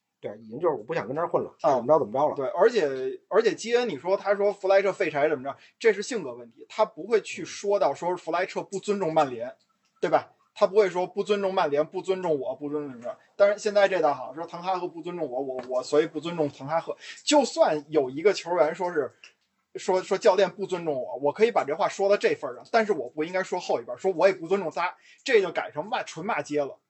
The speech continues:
Speaker 2: 对吧？你看贝克汉姆，对吧？卢森伯格当时不尊重他，不让他打比赛，因为说他长得帅或者怎么着，就心思不在足球上。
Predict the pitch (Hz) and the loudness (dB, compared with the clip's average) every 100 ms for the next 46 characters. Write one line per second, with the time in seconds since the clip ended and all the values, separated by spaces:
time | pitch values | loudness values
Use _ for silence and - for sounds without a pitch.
0 | _ _ - 151 135 - _ _ _ _ | _ _ -10 -6 -6 -10 _ _ _ _
1 | _ 202 185 240 233 233 233 220 151 - | _ -6 2 2 6 4 4 2 0 -10
2 | - _ _ _ _ _ - 185 160 - | -14 _ _ _ _ _ -6 -2 -2 -4
3 | _ _ - _ 175 202 226 220 185 190 | _ _ -20 _ -12 -2 0 2 2 2
4 | 180 190 196 160 160 165 156 180 156 135 | 2 4 2 2 -2 -2 -6 -6 -6 -6
5 | 139 - - 160 180 170 165 156 131 160 | -8 -8 -4 2 4 4 2 2 2 0
6 | 127 139 165 175 180 175 170 165 117 127 | 0 -2 -6 -8 -6 -2 -2 0 -4 -4
7 | - 135 139 151 135 131 139 147 - 185 | -2 0 4 2 2 0 4 4 4 0
8 | 160 123 160 147 143 156 131 | -2 2 4 4 2 -2 -2